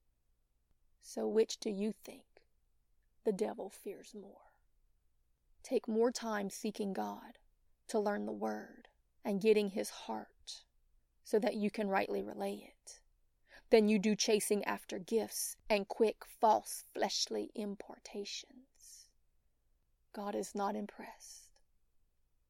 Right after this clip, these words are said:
by any of it. He is not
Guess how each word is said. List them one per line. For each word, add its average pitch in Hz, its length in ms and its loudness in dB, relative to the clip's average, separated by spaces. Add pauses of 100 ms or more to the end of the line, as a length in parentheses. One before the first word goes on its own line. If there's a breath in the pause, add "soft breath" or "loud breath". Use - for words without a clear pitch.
(340)
by 98 240 -12
any 107 380 -16
of - 100 -20
it. - 400 -20 (1900)
He - 260 -6
is 220 220 0
not 202 340 0